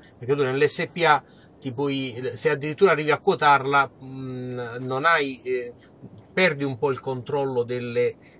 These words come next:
delle, delle, de-, della proprietà, non sai in che mani sono, potresti avere una perdita di controllo col sistema delle scatole cinesi. Tu però mi devi, ehm, de-, eh, devi rendere possibile, mi devi comunicare quelli che sono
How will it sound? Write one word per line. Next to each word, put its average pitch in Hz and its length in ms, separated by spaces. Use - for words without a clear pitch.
delle, 113 360
delle, 123 340
de-, 123 140
della 131 300
proprietà, 139 580
non 131 180
sai 143 160
in 131 60
che 131 120
mani 127 320
sono, 147 640
potresti 151 600
avere 151 520
una 143 200
perdita 143 320
di 135 80
controllo 135 500
col 123 140
sistema 131 400
delle 123 160
scatole 127 400
cinesi. 107 400
Tu 254 160
però 240 240
mi 214 120
devi, 131 540
ehm, 139 720
de-, 143 140
eh, 151 600
devi 185 180
rendere 147 420
possibile, 120 760
mi 120 100
devi - 240
comunicare 175 680
quelli 165 340
che 240 140
sono 117 500